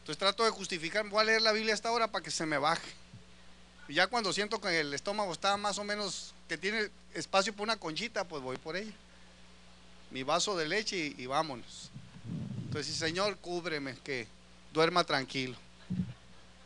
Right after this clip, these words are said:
Ahora sí. Está bien difícil vencer el pecado, ¿eh, hermanos? La carnada del pecado es el placer.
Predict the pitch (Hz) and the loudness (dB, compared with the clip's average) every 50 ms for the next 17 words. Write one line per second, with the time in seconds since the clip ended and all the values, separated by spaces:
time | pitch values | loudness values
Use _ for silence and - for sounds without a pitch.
0 | - - 120 127 131 131 - - 170 - - - - - - - - - - - | -12 -8 -6 -2 -2 -2 -2 -4 -10 -12 -18 -20 -20 -20 -20 -20 -18 -18 -18 -18
1 | - - - - - - - - - - - - - - - - - - - - | -20 -20 -20 -20 -20 -20 -20 -20 -20 -20 -20 -20 -20 -20 -20 -20 -20 -20 -20 -20
2 | - - - - 143 170 190 202 208 202 196 165 185 220 208 220 220 202 180 160 | -20 -14 -2 4 6 8 8 8 8 6 4 4 4 4 4 4 4 4 4 4
3 | 151 185 196 202 196 190 165 - 180 180 202 202 196 196 214 233 220 170 135 127 | 6 6 4 4 4 0 2 6 6 6 6 6 4 4 2 2 0 -4 -8 -8
4 | - - - - - - - - - - - - - - - - - - - - | -12 -14 -14 -14 -16 -16 -18 -20 -20 -20 -20 -20 -20 -20 -20 -20 -20 -20 -20 -20
5 | - - - - - - - - - - - - - - - - - - - - | -20 -20 -20 -20 -20 -20 -20 -20 -20 -18 -20 -20 -20 -20 -20 -20 -18 -18 -18 -16
6 | - - 147 170 170 - 185 175 185 214 233 247 240 240 220 196 180 190 180 - | 0 4 6 6 8 8 6 6 8 10 10 12 12 12 10 8 6 2 2 6
7 | 214 220 226 214 175 208 202 190 - 202 185 175 - 226 233 254 262 | 8 8 8 8 6 4 2 4 6 6 6 8 8 10 10 10 10